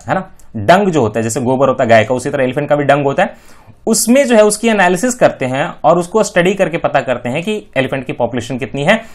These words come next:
हर एलिफेंट के डंग की जो है प्रॉपर्टी अलग होगी, तो उसी को, केमिकल को एनालाइज करते हैं। दो तरीके हैं। अब ये जो प्रोजेक्ट एलिफेंट है उसमें बस यही चीजें नहीं होती कि कंजर्वेशन करना है, कंजर्वेशन के लिए उनके कई रिसर्च और कंसल्टेंसी और ट्रेनिंग प्रोजेक्ट्स भी चलते हैं,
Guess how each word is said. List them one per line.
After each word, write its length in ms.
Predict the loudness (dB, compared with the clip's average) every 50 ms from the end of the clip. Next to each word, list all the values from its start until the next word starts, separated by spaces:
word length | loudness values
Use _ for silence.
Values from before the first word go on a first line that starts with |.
| -20 -20 -10 0
हर 160 | 4 4 6
एलिफेंट 400 | 6 6 4 4 2 0 -2 -2
के 120 | -2 -2 -2
डंग 240 | 0 0 0 0 -2
की 120 | -6 -6
जो 80 | -4 -4
है 60 | -4 0
प्रॉपर्टी 460 | 0 -2 0 0 -2 -2 -2 -4 -4 0
अलग 160 | 0 0 2
होगी, 240 | 0 -2 -2 -2 -2
तो 100 | -2 -2
उसी 160 | -2 -2 -2
को, 120 | -2 -2
केमिकल 340 | -2 -2 -4 -2 -2 -2 -2
को 100 | 0 -2
एनालाइज 340 | 0 2 4 4 4 4 2
करते 280 | -2 -8 -10 -10 -12
हैं। 160 | -14 -14 -14 -18 -20 -20 -20 -20 _ -10 -2
दो 120 | 0 0 0
तरीके 320 | 0 -2 -4 -4 -10 -12
हैं। 140 | -12 -12 -14 -16 -18 -20 -20 -20 -20 -20 -20 -20 -20 -10 0 4
अब 160 | 6 6 6
ये 100 | 6 4
जो 120 | 4 2 2
प्रोजेक्ट 420 | 6 6 8 8 8 6 4 6
एलिफेंट 440 | 6 4 4 4 4 4 4 4 6
है 180 | 6 6 6
उसमें 240 | 4 2 0 -2 2 2
बस 160 | 2 2 2
यही 180 | 0 0 0 0
चीजें 240 | -2 -2 -2 -2 -2
नहीं 120 | -2 -2
होती 140 | -2 -4 -4
कि 100 | -6 -2
कंजर्वेशन 520 | -2 -2 -2 0 0 0 0 -2 -2 0
करना 240 | 0 0 2 2 -2
है, 60 | 0
कंजर्वेशन 440 | 0 0 0 0 0 0 -2 -2 -2
के 80 | -2 -2
लिए 80 | -2
उनके 160 | -2 -4 -4
कई 200 | -2 0 0 0
रिसर्च 460 | 0 0 -2 0 4 4 4 4 4 0
और 140 | 0 0 0
कंसल्टेंसी 640 | -4 -4 -2 -2 -2 -2 -2 -2 -4 -4 -2 -2 0
और 140 | 0 0 0
ट्रेनिंग 340 | 0 -2 -2 -2 -2 -2 -4
प्रोजेक्ट्स 380 | 0 2 2 2 2 0 -2 -2
भी 80 | -4 0
चलते 280 | 2 0 2 2 0
हैं, 180 | 0 0 0